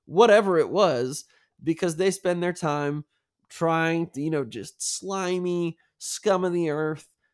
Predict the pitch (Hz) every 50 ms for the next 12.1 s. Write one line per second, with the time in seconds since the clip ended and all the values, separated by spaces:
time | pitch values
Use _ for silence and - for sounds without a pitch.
0 | _ _ _ - - 175 175 180 180 175 170 - 175 165 151 - - 160 147 143
1 | 139 143 135 143 147 143 143 139 135 139 139 127 127 127 123 123 120 113 123 -
2 | _ _ _ _ _ _ _ _ _ - 139 147 143 139 135 127 123 120 113 117
3 | 104 - _ - 156 160 151 131 127 127 120 120 - - 175 180 170 165 160 143
4 | - _ - 147 180 180 175 170 - - 220 190 - - 156 135 127 127 131 131
5 | 123 127 131 - 127 113 113 - - - 107 98 69 87 104 101 101 98 - _
6 | _ _ _ - 147 160 156 - 160 147 151 160 156 151 156 165 156 - 170 170
7 | 160 - - 139 147 143 139 139 143 143 135 135 135 131 123 - - - 143 131
8 | 123 127 - - 143 139 147 151 151 156 147 143 147 143 - - 147 151 143 -
9 | 131 131 - - 147 160 160 - - - 147 151 151 151 151 156 156 156 151 139
10 | 127 127 123 123 123 120 - - _ _ _ _ _ _ - 143 147 143 143 135
11 | - 160 151 151 151 143 143 160 156 - - 147 151 156 151 151 151 151 139 139
12 | -